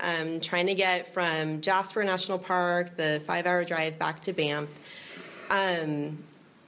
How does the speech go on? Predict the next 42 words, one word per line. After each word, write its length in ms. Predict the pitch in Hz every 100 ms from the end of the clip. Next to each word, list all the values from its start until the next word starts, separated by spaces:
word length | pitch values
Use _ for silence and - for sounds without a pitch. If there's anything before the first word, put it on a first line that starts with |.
| -
we 140 | 185
just 240 | 190 185 -
prayed, 360 | 160 147 147
and 80 | 156
we 80 | 160
just 180 | 160 160
prayed, 280 | 170 160 160
you 140 | 170
know, 500 | 165 165 160 160 160
"God, 200 | 170 170
I, 220 | 170 175 170
I 100 | 175
know 220 | 160 160
that 100 | 165
my 100 | 165
dad 180 | 160 160
was 140 | 160 160
a 60 |
believer, 500 | 156 165 214 220 226
but 220 | 214 180
just 220 | 175 175 -
give 160 | 233
us 160 | 226 214
a 40 |
sign 460 | 180 143 147 151 160
that, 500 | 151 147 147 - -
that 60 | 156
he's 280 | 160 151
with 160 | 147 -
you, 260 | - - 151 - -
and 520 | 160 151 143 143 143
we'll 140 | 151
be 160 | 147 147
okay." 440 | 143 - 175 - 151 - - - - - -
And 580 | 202 196 185 180 175 175
we're 100 | 185
driving 340 | 180 190 214
this, 180 | 277 277
like, 160 | 262 220
completely, 560 | 202 190 220 226 254
like, 180 | 254 214
lowlands 880 | 170 165 180 190 202 202 202 202 202